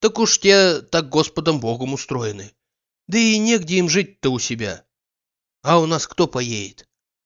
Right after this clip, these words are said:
Разве отчаянный какой-нибудь, кому жизнь нипочём? В самом деле, какие подвиги? Садись в коляску или на корабль, дыши чистым воздухом,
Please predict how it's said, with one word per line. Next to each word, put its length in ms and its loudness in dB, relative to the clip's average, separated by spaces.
Разве 400 2
отчаянный 540 0
какой-нибудь, 800 -6
кому 260 -4
жизнь 300 -4
нипочём? 500 -8
В 60 -16
самом 400 0
деле, 460 0
какие 400 0
подвиги? 680 -6
Садись 420 -2
в 20 -10
коляску 580 -2
или 160 -6
на 120 -10
корабль, 540 -2
дыши 320 -4
чистым 340 -8
воздухом, 680 -6